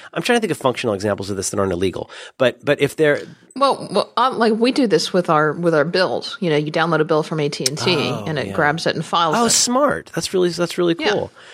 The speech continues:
Speaker 1: Oh, and just, I mean, just, just so you know, I mean, uh, if you're interested in If This Then That, and you may not be, I think the best way to explore is to go into the recipes section. And, and you can sort of say, "Okay, show me the hottest or the most popular."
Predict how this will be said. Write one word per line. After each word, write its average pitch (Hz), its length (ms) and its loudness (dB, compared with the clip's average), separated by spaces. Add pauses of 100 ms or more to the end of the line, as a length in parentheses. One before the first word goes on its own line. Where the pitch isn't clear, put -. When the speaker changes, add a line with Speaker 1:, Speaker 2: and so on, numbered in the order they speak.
(320)
Speaker 1:
Oh, 208 120 2
and 202 100 2
just, 247 240 -2
I 220 80 2
mean, 220 140 2
just, 226 180 -2
just 240 180 4
so 220 60 4
you 160 140 4
know, 123 240 4
I 123 80 4
mean, 127 240 4
uh, - 260 -18 (340)
if 139 140 0
you're 160 120 4
interested 175 520 4
in 117 240 2
If 117 160 -4
This - 200 -2
Then 104 140 0
That, 98 220 2
and 151 140 2
you 202 40 4
may 175 120 4
not 98 200 0
be, 98 200 -2 (260)
I 139 80 0
think 185 140 -2
the - 80 -6
best 143 240 -2
way 135 100 2
to 117 80 0
explore 113 720 2
is 104 180 -2
to - 80 -6
go 107 260 2
into 104 600 -4
the 92 220 -8
recipes 101 520 -2
section. - 420 -8 (440)
And, 131 240 2
and 135 100 2
you 147 60 2
can - 100 -8
sort - 220 0
of - 60 -8
say, 135 120 4
"Okay, 117 360 2
show 123 160 -2
me 127 80 4
the 110 80 0
hottest 113 500 0
or 95 140 0
the 85 140 -4
most 110 280 -4
popular." 107 460 0